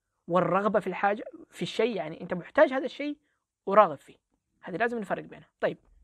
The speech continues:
زي ما اتفقنا إنه malocclusion it's not a disease. Appracial of the following factor need to be concerned before treatment is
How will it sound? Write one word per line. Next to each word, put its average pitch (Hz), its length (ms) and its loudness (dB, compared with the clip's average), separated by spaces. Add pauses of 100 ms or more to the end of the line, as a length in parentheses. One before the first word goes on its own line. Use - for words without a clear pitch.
(1400)
زي 247 160 6
ما 415 60 0
اتفقنا 254 320 -2
إنه 208 300 0
malocclusion 240 300 -4
it's - 240 -12
not 190 100 -8
a 170 80 -8
disease. 185 460 -2 (1800)
Appracial 311 580 2 (200)
of 294 140 2 (200)
the 190 60 -4
following 285 420 -4
factor - 600 -6 (360)
need 233 480 0 (800)
to 240 80 -4
be 277 120 0 (160)
concerned 254 640 -4 (220)
before 208 480 0 (840)
treatment 254 580 -2 (640)
is 220 200 0